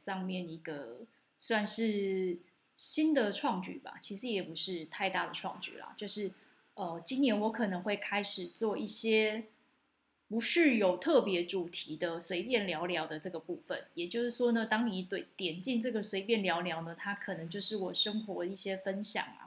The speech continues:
或者是我突然觉得，哎，我好想用声音大-，跟大家传递一些事情。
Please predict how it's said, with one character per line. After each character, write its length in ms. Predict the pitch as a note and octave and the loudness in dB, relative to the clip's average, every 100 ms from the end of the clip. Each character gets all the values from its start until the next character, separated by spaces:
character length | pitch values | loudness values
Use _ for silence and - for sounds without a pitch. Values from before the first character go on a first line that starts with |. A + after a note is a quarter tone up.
| - | -8
或 100 | F#3+ | -8
者 160 | F3 | -6
是 240 | F3+ G3 D#3+ - - - - | -6 -6 -6 -10 -18 -18 -10
我 100 | F#3+ | -8
突 200 | F#3 A3+ | -2 2
然 180 | G3+ F#3+ | 2 2
觉 120 | F3+ | 0
得， 80 | F3 | 0
哎， 100 | F#3+ | 0
我 80 | F#3 | -2
好 180 | F#3 F#3+ | -2 -4
想 160 | F#3 | -4
用 140 | F3+ G#3 | -6 -6
声 180 | - G3+ | -4 -2
音 400 | G#3 G#3 G#3 G#3 | -2 0 0 2
大-， 200 | F#3+ F#3 | 0 0
跟 180 | G3+ | -2
大 120 | F#3+ F3+ | 0 0
家 40 | |
传 240 | F#3 - | -2 -8
递 140 | F3 F#3 | -10 -8
一 20 | |
些 200 | F#3 F#3+ | -6 -4
事 240 | F#3 G3+ | -4 -6
情。 300 | - - - | -8 -10 -12